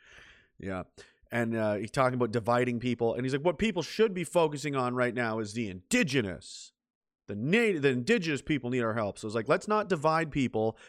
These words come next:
Now watch as I make this about a specific ethnic group." <laughs> Let's go into racial identity politics and be like, "No, not, not, not just about people in general. No, this specific group of racialized,"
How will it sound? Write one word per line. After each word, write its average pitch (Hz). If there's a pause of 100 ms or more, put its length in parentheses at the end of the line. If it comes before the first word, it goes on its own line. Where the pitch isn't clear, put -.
(120)
Now 151
watch 156
as 139
I 131
make 131
this 127
about 123
a 117
specific -
ethnic 120
group." 85 (1700)
<laughs> - (1000)
Let's 151
go 160
into 147
racial 131
identity 120
politics 107
and 107
be 107
like, 110
"No, 131 (220)
not, 175
not, 175
not 180
just - (100)
about 123
people 113
in 107
general. 101
No, 117
this 143
specific 131
group 123
of 98
racialized," 110